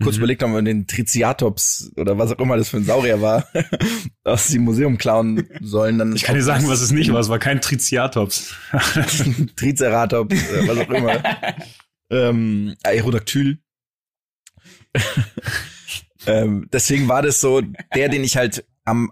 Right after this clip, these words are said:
Speaker 1: also selber miterlebt habe, wo ich nicht beteiligt war, weil da hatte ich natürlich weitere emotionale Momente, die niemanden <laughs> sonst interessieren. Ähm,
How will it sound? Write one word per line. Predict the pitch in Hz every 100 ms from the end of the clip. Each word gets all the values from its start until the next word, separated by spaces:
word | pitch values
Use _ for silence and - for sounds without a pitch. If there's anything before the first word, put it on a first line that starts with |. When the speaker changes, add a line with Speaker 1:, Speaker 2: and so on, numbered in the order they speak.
| _ -
Speaker 1:
also | 107 107
selber | 127 147 156
miterlebt | 143 170 123 147 - 160
habe, | 185
wo | 120
ich | 117
nicht | 120 -
beteiligt | 123 127 143 -
war, | 117 120
weil | 104
da | 104
hatte | 104
ich | 120
natürlich | 104 120 -
weitere | 110 120 117 127 131 - _ _ _ _ _ -
emotionale | 120 120 101 - 117 113
Momente, | 120 113 123 117
die | 107 101 -
niemanden | 123 143 - 127 160
<laughs> |
sonst | 139 - 226 - -
interessieren. | 190 - - 226 - - 151 156 160 156 233 214 254 131 101 85 _
Ähm, | 117 117 120 120 117